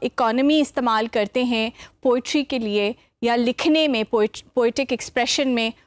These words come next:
उतनी ज़्यादा हमारी कोशिश होती है कि हम फीलिंग्स उसके साथ कन्वे करें। For example, beauty is truth, truth beauty, that is all ye know on earth and all ye need to know।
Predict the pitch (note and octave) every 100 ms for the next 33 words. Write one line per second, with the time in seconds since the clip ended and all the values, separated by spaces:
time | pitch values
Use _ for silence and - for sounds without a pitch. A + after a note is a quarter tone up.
0 | _ D4+ D4+ E4+ C4 A3+ A3 B3+ B3+ A#3
1 | A3+ A#3+ A3+ A#3 C#4+ C4+ A3+ A#3+ A3+ A3+
2 | - - - C4 C4+ C4+ - C4 B3+ B3+
3 | B3 B3 - B3+ A#3 G#3 G3+ - B3+ A3
4 | G3+ - - - - _ _ _ _ _
5 | _ - D#4 B3 A#3 G#3+ - A#3 B3 -
6 | _ _ A#3 C4+ D#4+ - F4+ F4+ F4 -
7 | C#4+ - - - - D4 F#3+ - - -
8 | _ _ _ _ - - D4 D4+ - -
9 | _ - B3 A#3+ - F#3 G3+ - _ _
10 | _ _ - A#3 B3 C4+ B3 C4 C4+ B3+
11 | C4 B3 B3 B3+ B3 A#3+ A#3 B3 B3 -
12 | B3+ B3 B3+ A#3+ B3+ B3+ B3+ A#3+ - G#3+
13 | F#3